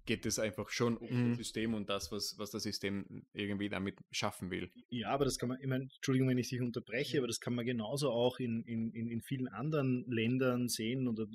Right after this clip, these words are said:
Speaker 2: wenn man jetzt in Österreich die Situation vergleicht, die natürlich ganz was anderes ist, aber auch wenn, wenn, wie ich vorher die, die covid-Demos angesprochen hatte, auch wenn in Österreich ein Volk oder zumindest Teile, äh, der Bevölkerung auf die Straße gehen,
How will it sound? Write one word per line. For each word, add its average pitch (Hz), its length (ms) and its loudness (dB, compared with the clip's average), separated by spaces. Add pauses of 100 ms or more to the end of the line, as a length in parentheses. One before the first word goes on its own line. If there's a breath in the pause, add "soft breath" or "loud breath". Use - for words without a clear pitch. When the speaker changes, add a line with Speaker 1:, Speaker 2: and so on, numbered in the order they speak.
Speaker 2:
wenn 113 180 -2
man 117 220 0
jetzt - 160 -6
in 107 100 0
Österreich 123 420 2
die 127 120 -6
Situation 120 560 -2
vergleicht, 117 440 -4
die 127 60 4
natürlich 123 380 0
ganz 135 200 -10
was 131 120 -6
anderes 135 440 -2
ist, 131 180 -4 (320 loud breath)
aber 117 260 4 (240 loud breath)
auch 113 220 -2
wenn, 131 320 2
wenn, 123 360 -10 (140)
wie 120 160 -4
ich 120 100 -4
vorher 120 320 2
die, 120 40 -14 (220)
die 117 100 -4
covid-Demos 135 800 0
angesprochen 131 640 -2
hatte, 127 280 -4
auch 127 140 0
wenn 135 100 4
in 131 160 2
Österreich 135 580 0
ein 131 220 -2 (340)
Volk 143 460 8
oder 117 160 -2
zumindest 135 440 4
Teile, 131 500 6 (320 loud breath)
äh, 135 160 6
der 131 80 6
Bevölkerung 135 720 2
auf 127 100 -6
die - 80 -4
Straße 113 480 0
gehen, 127 460 4